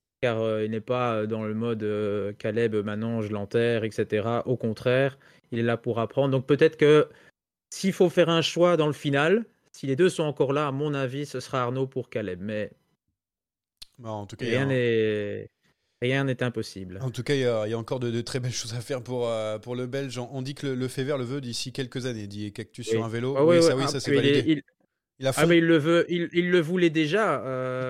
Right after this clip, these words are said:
Speaker 1: <laughs> depuis les, les, les juniors. Il est, il a juste raté son coup. Enfin, il a pas réussi à, à l'avoir. Euh... c'est, c'est assez rare que pour être souligné, parce que le fait heureux, pour manquer un
Speaker 2: Ah, on parle, on
Speaker 1: un
Speaker 2: dit
Speaker 1: talent.
Speaker 2: comme ça. Le fait heureux, on dit ? Parce que nous, on,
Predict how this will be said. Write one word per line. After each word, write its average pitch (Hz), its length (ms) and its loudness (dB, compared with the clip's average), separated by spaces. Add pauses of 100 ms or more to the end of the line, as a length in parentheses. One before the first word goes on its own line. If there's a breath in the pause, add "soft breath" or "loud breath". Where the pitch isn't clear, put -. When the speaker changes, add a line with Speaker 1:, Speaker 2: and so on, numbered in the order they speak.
(100)
Speaker 1:
<laughs> 131 280 -4
depuis 135 280 -4
les, 127 280 0
les, 123 240 -4
les 127 160 -2
juniors. 170 380 2
Il 139 140 2
est, 127 220 2
il 143 140 0
a 143 60 6
juste 214 380 0
raté 156 320 2
son 196 200 -4
coup. 233 320 -2 (320 loud breath)
Enfin, 151 240 0 (520 loud breath)
il 170 120 4
a 170 60 4
pas 330 160 6
réussi 294 540 6
à, 165 640 2
à 156 80 2
l'avoir. 143 500 2
Euh... 127 420 0 (800)
c'est, 107 420 -12
c'est 131 120 -2
assez 127 200 0
rare 160 200 0
que 151 80 2
pour 127 160 -2
être 123 80 2
souligné, 151 380 -2
parce 113 180 -8
que - 100 -6
le 113 120 -4
fait 117 240 -6
heureux, 110 320 2
pour 139 160 -4
manquer 120 380 -2
un 107 520 -4
Speaker 2:
Ah, 151 240 -4
on 127 140 -6
parle, 139 180 4
on 127 40 -2
Speaker 1:
un 120 60 -2
Speaker 2:
dit 127 100 -4
Speaker 1:
talent. 113 140 4
Speaker 2:
comme 113 60 2
ça. 110 220 -2 (120 soft breath)
Le 147 120 0
fait 185 220 2
heureux, 185 340 0
on 151 100 -6
dit ? 170 240 -4 (180)
Parce 139 180 -6
que 151 80 0
nous, 180 120 2
on, 139 240 0